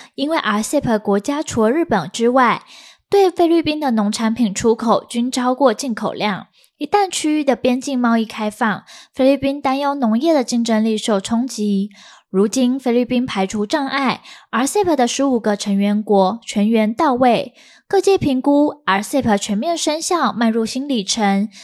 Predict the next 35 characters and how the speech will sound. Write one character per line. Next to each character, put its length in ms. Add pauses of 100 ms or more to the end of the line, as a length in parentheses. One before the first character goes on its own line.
(200)
将 200
振 260
兴 240
因 260
中 160
美 160
贸 240
易 140
冲 280
突 320
与 200
疫 180
情 240
重 240
挫 160
的 140
亚 200
太 220
区 320
域 60
经 260
济， 420 (360)
也 100
将 240
首 260
度 200
促 240
成 320
中 240
日 200
韩 260
市 200
场 240
开 160
放， 420